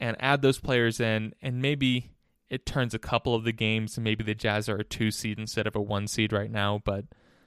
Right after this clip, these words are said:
I, with how the Jazz are playing, I think they're legitimately good enough that any team full strength on a good night,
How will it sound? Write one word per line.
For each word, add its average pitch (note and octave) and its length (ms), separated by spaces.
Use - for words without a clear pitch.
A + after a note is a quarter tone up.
I, - 100
with C#3 180
how E3+ 220
the F3+ 100
Jazz C#3 260
are B2+ 60
playing, A2 540
I C#3 140
think D#3 240
they're C3+ 180
legitimately C#3 840
good A#2+ 200
enough A2+ 280
that C3+ 180
any C#3+ 240
team B2+ 440
full C3 200
strength A#2+ 640
on A#2+ 160
a A#2 60
good A#2 300
night, G#2+ 340